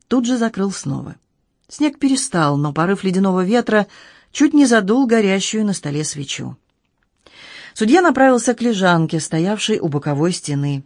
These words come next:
Со вздохом он принялся расстилать постель. Эту ночь,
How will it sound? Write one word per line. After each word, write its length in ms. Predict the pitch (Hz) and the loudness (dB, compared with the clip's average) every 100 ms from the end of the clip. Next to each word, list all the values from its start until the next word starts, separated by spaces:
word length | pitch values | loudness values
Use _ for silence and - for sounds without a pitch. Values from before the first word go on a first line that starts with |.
| _ _ _ _ - | _ _ _ _ -12
Со 180 | - | -8
вздохом 500 | 139 135 220 294 285 | -8 0 0 2 2
он 120 | 262 208 | 0 2
принялся 500 | 180 170 165 262 269 | 0 0 0 0 2
расстилать 600 | 196 - - 151 170 - | 0 -4 -4 -2 -2 -2
постель. 560 | 143 - - 143 131 - _ _ _ _ _ | -8 -8 -8 -8 -8 -16 _ _ _ _ _
Эту 240 | - 269 214 | -2 2 2
ночь, 420 | 233 233 - | 4 2 -2